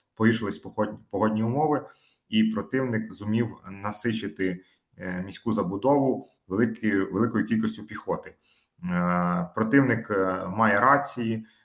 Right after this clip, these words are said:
е, в нього є якийсь зв'язок, і є випадки, коли, наприклад, сили оборони зачищають якусь вулицю, е, то Е, противник про це знає, і вони навіть не вступають в бій, вони намагаються просто звідти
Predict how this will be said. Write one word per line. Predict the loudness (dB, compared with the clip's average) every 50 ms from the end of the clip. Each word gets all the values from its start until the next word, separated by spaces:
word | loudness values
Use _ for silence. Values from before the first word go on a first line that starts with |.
| _ _ -10
е, | -6 -6 -4 -4 -4 -4 -4 -4 -4 -4
в |
нього | -6 -6 -4 0
є | 2 2 4
якийсь | 4 2 0 -2 -4 -4 -4
зв'язок, | -6 -4 0 4 4 4 4 2 -6 -12 -20 _ _ -6
і | 0 4 4 6 6 4 2 -2 -8 -14 -20 -20 _ _ _ _ _ _ _ _ _ _ _ _ _ _ -8
є | 0 4 6 8
випадки, | 8 8 8 8 6 6 6 2 -2 -2
коли, | -2 -2 -4 -2 -2 -4
наприклад, | -4 -2 -2 -2 -2 -2 -2 -4 -4
сили | -4 -4 -2 -2
оборони | 0 0 2 2 2 2 2 0
зачищають | -2 -2 -4 -4 -2 0 0 0 0 -2
якусь | -4 -6 -6 -8 -6 -2
вулицю, | 0 4 4 4 4 2 -2 -8 -12 -14 -16 _ _ _ _ _ _ _ _ _ _ _ -12
е, | -10 -10 -10 -8 -6
то | -4 -2 2 2 4 2 2 0 -2 -8 -16 _ _ _ -10
Е, | -8 -8 -6 -6
противник | -4 0 4 4 6 6 6 4
про | 2 0
це | 2 2 2
знає, | 4 4 4 4 4 4 4 2 0 -2 -6 -14 _ _
і | -8 -4
вони | 0 0 2
навіть | 4 4 4 4 4 4 2
не | 2 0
вступають | 0 -2 -6 -4 0 2 4 6 6 6 4 2 2
в | 2
бій, | 4 4
вони | 4 4 2 0
намагаються | -2 -2 0 2 4 4 4 2 0
просто | -2 0 0 0 0 -2 -6
звідти | -4 0 0 0 0 0 -4 -6 -6 -6 -8